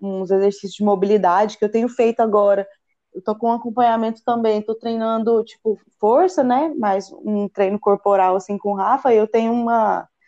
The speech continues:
uma fisioterapeuta que ela faz treino só de mobilidade comigo. E mudou muito, assim, é uma mobilidade ao mesmo tempo que você se aquece, assim, ma-, é, mais no chão, mobilidade de quadril, que eu não tenho o quadril muito solto, assim, como a maioria das meninas.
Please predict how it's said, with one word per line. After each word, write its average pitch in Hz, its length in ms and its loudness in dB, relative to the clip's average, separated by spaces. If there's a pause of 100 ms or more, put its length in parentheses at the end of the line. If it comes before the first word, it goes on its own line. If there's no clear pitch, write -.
(260)
uma 202 120 -2
fisioterapeuta 220 760 0
que - 80 -10
ela 226 160 2
faz 226 320 0
treino 233 320 -2
só 233 140 0
de 233 100 -2
mobilidade 247 720 2
comigo. 170 480 -8 (480)
E 202 60 -6
mudou 214 320 2
muito, 254 460 2
assim, 190 260 -4
é 180 200 4
uma 208 160 0
mobilidade 220 640 0
ao 247 80 0
mesmo 233 200 -6
tempo 226 240 -8
que - 80 -20
você 226 280 -14
se 240 140 -6
aquece, 214 600 0
assim, 180 280 -10
ma-, 180 160 -10 (140)
é, 180 180 0
mais 185 240 0
no 220 100 -2
chão, 214 580 0
mobilidade 196 520 0
de - 80 -20
quadril, 214 480 0
que 202 240 -6 (380)
eu 190 100 2
não 202 180 0
tenho 220 320 0 (200)
o 190 80 -8
quadril 185 340 2
muito 196 300 -6
solto, 214 420 2
assim, 208 260 -4
como 202 180 -2
a 196 80 -2
maioria 190 340 0
das 185 160 -2
meninas. 208 520 -6